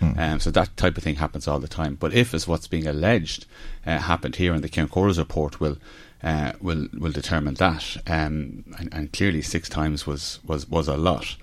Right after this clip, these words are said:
Speaker 2: uh, on the one day. Um, I mean, clearly, there, as I say, there already have been serious consequences and will be further consequences depending on, on the outcome of
Speaker 1: Mm.
Speaker 2: that, uh, particular report. But we have to await that. And unlike, you know, when issues happened with Fine Gael, they had a
Speaker 1: Mm.
Speaker 2: secret report there from a senior counsel that cleared the cabinet minister, Josefa Madigan,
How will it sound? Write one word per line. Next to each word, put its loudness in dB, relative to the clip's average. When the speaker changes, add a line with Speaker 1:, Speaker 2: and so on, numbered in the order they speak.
Speaker 2:
uh, -2
on -2
the -4
one -2
day. 0
Um, -2
I -14
mean, -2
clearly, 0
there, -2
as -8
I -6
say, -4
there -4
already 2
have 2
been -4
serious -2
consequences -6
and -6
will -4
be -6
further -2
consequences -8
depending 0
on, -4
on -6
the -2
outcome 2
of 6
Speaker 1:
Mm. 2
Speaker 2:
that, -6
uh, -4
particular -4
report. 2
But 0
we 2
have 0
to 2
await 2
that. -2
And -2
unlike, 2
you 0
know, 6
when 2
issues 2
happened 0
with -4
Fine -2
Gael, 4
they 0
had 4
a 10
Speaker 1:
Mm. 8
Speaker 2:
secret 2
report -4
there 0
from -2
a -2
senior -2
counsel 0
that -4
cleared 2
the -2
cabinet 0
minister, -2
Josefa -2
Madigan, 0